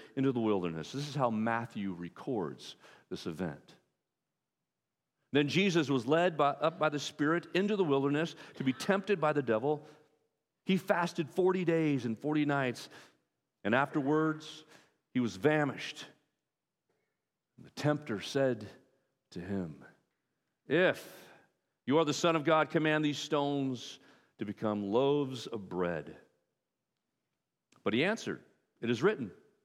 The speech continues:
one does not live by bread alone, but by every word that comes from the mouth of God." Then the devil took him to the holy city and, and placed him at the pinnacle of the temple, saying to him,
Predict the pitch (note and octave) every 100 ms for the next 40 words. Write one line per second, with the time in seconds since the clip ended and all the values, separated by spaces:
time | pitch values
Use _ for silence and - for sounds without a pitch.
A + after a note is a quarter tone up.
0 | _ _ _ - F#3 F3+ C#3+ C#3 B2 B2+
1 | A#2 A2+ A#2 A#2+ A#2+ B2+ F3 C#3+ A#2+ -
2 | - - - - A2 B2+ C#3+ D#3 D#3+ C3+
3 | C#3 A#2+ F#2+ E2 D#2+ - - B2+ C3+ C#3+
4 | C3+ - G2+ F2 E2+ F#2 G2 G2+ G2 -
5 | F#2 E2 C#2+ - - _ _ _ _ _
6 | _ _ _ _ _ _ _ _ _ -
7 | C3+ E3+ F#3+ E3 E3 - E3 E3 C#3+ D3
8 | C3+ B2+ - - B2 C3 E3+ D#3+ D#3 D3
9 | - D#3+ C3+ A2+ A2+ A2 - - _ _
10 | _ - - - - E3 D#3+ - C3+ A#2
11 | A2 - F#2+ - E3 D3+ C#3+ B2 A2 -
12 | D#3 D3+ A#2 G2+ - - - _ _ -
13 | C3+ A#2+ F3 F3 F3 D#3 B2+ B2 A2+ G2+